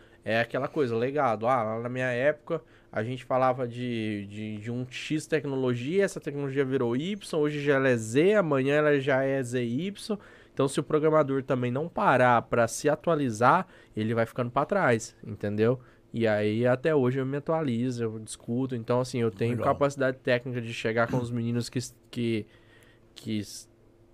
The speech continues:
Speaker 1: são mais novos e tudo, e discutir com eles,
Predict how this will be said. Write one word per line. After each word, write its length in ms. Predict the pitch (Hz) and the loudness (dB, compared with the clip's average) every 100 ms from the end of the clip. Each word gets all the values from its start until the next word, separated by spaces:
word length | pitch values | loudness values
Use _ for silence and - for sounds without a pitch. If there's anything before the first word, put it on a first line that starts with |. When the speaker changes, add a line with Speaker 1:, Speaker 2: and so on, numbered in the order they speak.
| _ - | _ -6
Speaker 1:
são 180 | - 123 | 2 4
mais 220 | 123 110 | 4 2
novos 440 | 110 110 156 151 123 | 2 2 2 0 -4
e 40 | |
tudo, 320 | 123 120 120 | -4 -4 -2
e 180 | 135 160 | -2 -2
discutir 400 | 147 - 156 139 | -6 -6 -4 -4
com 200 | 127 127 | -2 -2
eles, 460 | 123 127 120 - | 0 0 0 -4